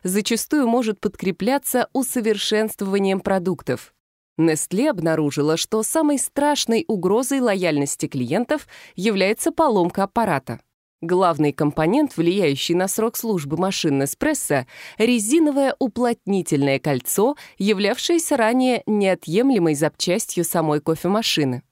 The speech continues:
Сегодня силиконовые кольца не вставляются в машины, а надеваются на капсулы с целью увеличить срок службы аппарата и вместе с тем помешать клиентам обновить свою Nespresso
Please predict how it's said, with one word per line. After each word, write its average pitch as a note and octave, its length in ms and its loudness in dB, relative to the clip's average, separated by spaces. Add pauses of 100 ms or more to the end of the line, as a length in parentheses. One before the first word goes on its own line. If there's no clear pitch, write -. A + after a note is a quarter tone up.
(260)
Сегодня A#3 520 0
силиконовые G#3 680 0
кольца A#3+ 420 -2
не A3+ 120 2
вставляются G3 880 0
в D#3+ 80 -2
машины, D3+ 600 0 (280)
а G#3+ 120 2
надеваются A3 680 0
на A3 160 0
капсулы C#3 640 -2
с - 20 -4
целью C#4 680 0
увеличить C4 760 0
срок - 400 -2
службы F#3+ 500 0
аппарата G#3+ 720 0 (260)
и A#3 120 0
вместе B3 380 0
с - 140 -6
тем C#4+ 240 0
помешать G#3 540 0
клиентам F3+ 640 0
обновить D#3 640 0
свою F3 320 0
Nespresso F#3+ 680 0